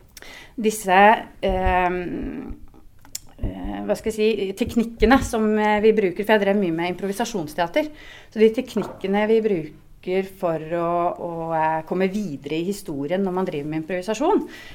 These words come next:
eh, det er overførbart på næringslivet, og måten man bruker kroppsspråket sitt på, måten man, eh, ordlegger seg,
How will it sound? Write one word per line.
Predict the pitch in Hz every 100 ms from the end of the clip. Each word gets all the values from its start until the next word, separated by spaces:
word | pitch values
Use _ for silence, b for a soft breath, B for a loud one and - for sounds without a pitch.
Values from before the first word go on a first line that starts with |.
| B
eh, | - 190
det | 185 185
er | 220
overførbart | 220 156 143 - 170 170 214
på | 233 247
næringslivet, | 185 160 156 170 185 320 302
og | 214
måten | 208 180 160 - 165
man | 170 175 190 196 190
bruker | 185 165 151 143
kroppsspråket | - - - - 196 196
sitt | 220 262 - -
på, | 311 320 294
måten | 202 165 - - 151
man, | 160 170 180 - - - -
eh, | 196 220
ordlegger | 202 151 147 147
seg, | 151 190 320